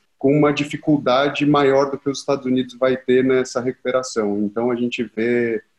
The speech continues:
é, os ativos de lá outperformando esses ativos emergentes. E a terceira posição nesse livro relativo é uma posição totalmente de Brasil, que é comprada em dólar real,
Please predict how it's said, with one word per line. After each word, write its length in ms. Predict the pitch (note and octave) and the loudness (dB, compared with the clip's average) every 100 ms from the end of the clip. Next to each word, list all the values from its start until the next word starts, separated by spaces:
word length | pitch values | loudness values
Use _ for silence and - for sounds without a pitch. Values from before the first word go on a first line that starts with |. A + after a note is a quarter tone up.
| _ - | _ -2
é, 380 | G#2+ A2 A2 A2 | 0 2 2 0
os 120 | A#2+ | 0
ativos 360 | B2 - B2 A#2+ | 0 0 -2 0
de 120 | B2 | 0
lá 320 | A#2+ A#2+ B2+ | 2 2 2
outperformando 1040 | B2 B2+ - B2+ C#3+ A#2+ A#2 A#2+ B2+ B2 B2 | 2 0 -4 -4 -2 0 0 0 0 0 -2
esses 260 | A#2+ - | -4 -6
ativos 340 | A#2+ A2+ A2 A2 | -6 -6 -8 -6
emergentes. 680 | A#2 B2 G2+ F2 _ - _ _ _ | -4 -4 -6 -10 _ -20 _ _ _
E 80 | C#3 | 0
a 80 | D3+ | 2
terceira 400 | E3 D3+ E3 E3+ | 2 2 2 2
posição 840 | E3 D#3 C3+ C3+ - C#3 C3+ B2+ | 2 0 0 -6 -2 2 4 4
nesse 360 | B2 A#2+ A#2+ A#2+ | 6 4 2 0
livro 240 | B2 A#2 | -2 -2
relativo 580 | A#2+ B2 B2 - D3+ D3+ | 0 0 0 0 0 2
é 40 | |
uma 200 | D3+ D3+ | 2 2
posição 720 | D3 D3 C3+ - D3 D#3 D3 D3+ _ _ - | 0 -2 -4 -2 2 2 2 -2 _ _ -2
totalmente 520 | C#3+ C#3+ C#3 C#3 C3+ | 0 2 2 2 0
de 80 | B2 | -2
Brasil, 560 | C3 C3 A2+ B2 E3 | 0 0 0 2 2
que 80 | E3 | 2
é 60 | C#3 | 0
comprada 560 | - C#3+ - C3+ C#3+ | 2 2 2 0 2
em 80 | C#3 | 2
dólar 280 | B2 B2 B2 | 2 2 0
real, 520 | A#2 A#2 B2+ E3 - | 0 2 2 0 -6